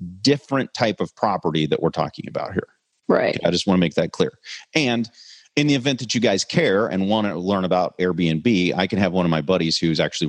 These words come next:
Speaker 1: really, really good at it, 'cause I am not, uh, come on here and talk to you guys about it.
Speaker 2: Oh, we should.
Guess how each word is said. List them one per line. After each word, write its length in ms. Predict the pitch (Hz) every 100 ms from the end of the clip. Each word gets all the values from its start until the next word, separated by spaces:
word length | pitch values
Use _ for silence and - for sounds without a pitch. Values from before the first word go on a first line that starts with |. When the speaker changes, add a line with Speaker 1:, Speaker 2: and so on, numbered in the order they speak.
| 78
Speaker 1:
really, 200 | 85 78
really 200 | 76 73
good 200 | 104 101
at 180 | 82 80
it, 120 | -
'cause 160 | - -
I 120 | 82
am 140 | 78 85
not, 320 | 113 95 - _ - - _ _ -
uh, 200 | 92 85
come 200 | - 92
on 140 | 85
here 160 | 85 80
and 80 | 76
talk 200 | 92 -
to 60 |
you 60 | 78
guys 140 | 73
about 200 | - -
it. 60 | - _ -
Speaker 2:
Oh, 140 | 262
we 140 | 240
should. 480 | 277 - 220 - 165